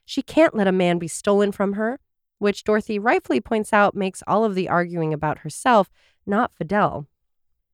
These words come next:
Well, Blanche won't stand for such accusations. She doesn't even have an ego. To prove it, she could ask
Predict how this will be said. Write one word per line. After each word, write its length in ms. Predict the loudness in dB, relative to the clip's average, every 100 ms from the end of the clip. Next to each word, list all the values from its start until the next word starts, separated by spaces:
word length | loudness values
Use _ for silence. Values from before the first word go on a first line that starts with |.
| _ 2
Well, 260 | 6 6
Blanche 420 | 4 2 2 0
won't 220 | -2 -4 -6
stand 460 | -2 2 4 2
for 100 | -2
such 300 | -2 -2 -2
accusations. 880 | -4 -4 -2 0 0 -2 -8 -10 -14 -18 -20 -2
She 160 | 2
doesn't 300 | 4 4 2
even 160 | 2 0
have 280 | 2 2 4
an 120 | 0
ego. 480 | -4 -4 -4 -6 -14
To 120 | -10 -8
prove 300 | -2 -2 0
it, 200 | -2 -4 _ -10
she 220 | -4 -2
could 160 | 2
ask 260 | 2 2